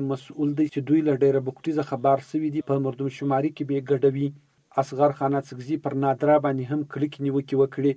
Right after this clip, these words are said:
چې د کډوالو په نامه باندې دوی ځایي خلک ځوروي. چې کومه تګلاره په نورو صوبو کې د ځایي خلکو لپاره ټاکل سوې ده، هغه دې په بلوچستان کې هم عملي کړل سي. په بلوچستان کې بلوچ ملتپاله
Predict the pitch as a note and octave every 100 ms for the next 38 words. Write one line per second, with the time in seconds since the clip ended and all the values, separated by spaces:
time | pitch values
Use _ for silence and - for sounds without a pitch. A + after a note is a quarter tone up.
0 | - - C3+ C3+ C#3+ C3 D3+ D3+ D3 C#3+
1 | C#3 C3+ D3+ D#3 D#3 D3 C3 D3 C#3 C3+
2 | C3+ C3+ - C#3 B2+ C3 C3+ C#3 C3+ C#3
3 | C3+ _ - - D3+ D3+ D3 C3+ C3 D3+
4 | D#3 D3 C3 D3 E3 D3 - C#3 D#3 D3+
5 | D3 D3 - C#3 C3 C#3 D3 C#3 C3 C3
6 | C#3 C3+ D3+ D3+ D3 C3 B2+ C3+ C3+ D3+
7 | D#3 D3+ D3 _ C#3 B2+ D3+ D3+ D3 C3
8 | C3+ C3+ - - C3+ C3 C3 C#3+ D3+ D3
9 | - - - C#3 C#3 C3+ C3+ C3+ C3+ C3
10 | - C3+ C3 _ _ _ _ _ C#3 C3
11 | C3+ C3+ - D3+ D3+ D3 C3 C#3 D#3 -
12 | C3+ C3+ C3+ - D3+ D3+